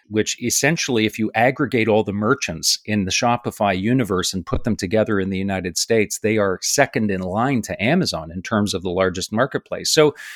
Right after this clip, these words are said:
this is not a picnic for Amazon either. And my belief is this is now pushing Amazon and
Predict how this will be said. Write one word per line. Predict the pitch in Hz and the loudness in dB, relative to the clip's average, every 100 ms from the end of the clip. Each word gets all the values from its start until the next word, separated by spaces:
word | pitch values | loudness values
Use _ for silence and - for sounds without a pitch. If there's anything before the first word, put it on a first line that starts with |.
| - - _ | -18 -20 _
this | 180 - | 0 2
is | 220 | 2
not | 196 180 | 2 0
a | 156 | 0
picnic | - 156 135 120 | -4 -6 -4 -4
for | - 113 | 0 2
Amazon | 110 113 107 98 98 | 4 2 0 0 0
either. | 101 95 80 - | 0 -2 -4 -6
And | 107 | -2
my | 113 120 | 2 2
belief | 113 113 160 214 104 | 2 2 4 2 0
is | 82 - - - - - | -4 -6 -8 -8 -10 0
this | 127 151 | 2 4
is | 117 | 0
now | 117 113 110 | 2 0 0
pushing | - - - 151 135 | 0 0 2 0 0
Amazon | 117 117 110 107 104 101 101 - _ | 0 0 -2 0 0 -2 -4 -10 _
and | 180 196 196 | 4 4 2